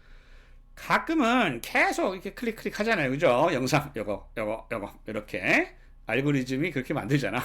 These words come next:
<laughs> 그러니까 가끔은 계속 클릭하다가 sometimes I just keep clicking. 여러분, keep 동사의 ing 하면 계속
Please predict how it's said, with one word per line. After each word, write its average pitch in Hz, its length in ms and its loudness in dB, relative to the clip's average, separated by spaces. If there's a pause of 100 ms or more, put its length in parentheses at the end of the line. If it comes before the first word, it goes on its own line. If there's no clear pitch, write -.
(140)
<laughs> - 180 -20
그러니까 - 260 -2 (320)
가끔은 202 340 0
계속 170 280 2
클릭하다가 180 1120 -2 (2000)
sometimes 247 640 2 (440)
I 151 240 2
just 156 460 0 (420)
keep 214 340 -2
clicking. 123 540 -2 (720)
여러분, 208 340 -2
keep - 260 0 (260)
동사의 147 560 2
ing 120 220 -4
하면 - 300 -2 (300)
계속 285 560 0